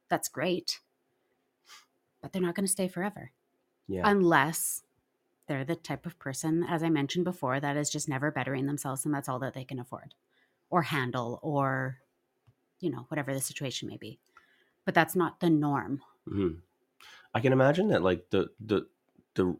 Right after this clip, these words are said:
Speaker 2: the wrong person could hear that, or the, or a certain type of person could hear that and feel very offended by our statements when we say that. But I hope that you understand, whether it's your first time listening here or whether you've been here for a year or two or whichever,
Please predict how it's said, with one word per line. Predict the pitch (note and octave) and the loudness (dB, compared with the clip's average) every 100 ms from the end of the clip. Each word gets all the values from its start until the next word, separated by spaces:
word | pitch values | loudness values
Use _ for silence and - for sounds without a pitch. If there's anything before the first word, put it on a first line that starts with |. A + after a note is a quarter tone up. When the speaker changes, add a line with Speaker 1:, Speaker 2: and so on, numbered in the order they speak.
| - | -6
Speaker 2:
the | - | 0
wrong | F#2 F#2 G#2+ A2 | 4 6 6 4
person | G2+ F#2 - E2+ D#2+ | 4 2 2 0 -2
could | - D#2+ | -2 -4
hear | - D#2+ D#2 | -2 0 0
that, | D#2 D#2 | 0 -2
or | E2 | -4
the, | D#2 D#2+ D#2+ - | -2 -2 -4 -4
or | E2 | -6
a | |
certain | - G2+ | -2 -4
type | - F#2+ | -2 -2
of | F2+ | -2
person | F2 E2 D#2 | -4 -4 -4
could | D2+ | -4
hear | D#2+ D#2 | -4 -2
that | D#2 D2+ | -4 -4
and | D#2 | -6
feel | - E2+ | -2 -2
very | D#2+ D#2+ D#2+ | 0 0 -2
offended | - D#2 D#2 D#2+ | -4 -6 -4 -6
by | D#2+ D#2 | -4 -4
our | D2+ | -4
statements | D2+ - - - - | -6 -8 -8 -8 -8
when | D#2 | -8
we | D#2+ | -8
say | - | -6
that. | D2 - - | -8 -8 -6
But | F2+ - _ _ _ | -4 -4 _ _ _
I | G2+ | 2
hope | A2+ | 2
that | C#3+ - | 2 2
you | A#2+ | 4
understand, | F#2 D#2+ - D#2 D2+ | 4 2 2 2 2
whether | D2+ | -2
it's | D#2 - | -4 -4
your | |
first | - F2 - | 0 0 2
time | E2+ E2 | 2 2
listening | D#2+ E2 D#2+ | 0 -2 -2
here | D#2 D#2+ | 0 0
or | E2 E2 | -2 -2
whether | E2 D#2 | -2 -2
you've | D#2+ | -2
been | D#2+ | 0
here | D#2+ D#2 | 0 0
for | - D2+ | -2 -4
a | D#2 | 0
year | E2 E2 D#2+ | 2 2 2
or | D2+ | 0
two | - F2 E2+ | 2 2 2
or | D2+ | 0
whichever, | D2+ E2 D2+ | -2 -2 -2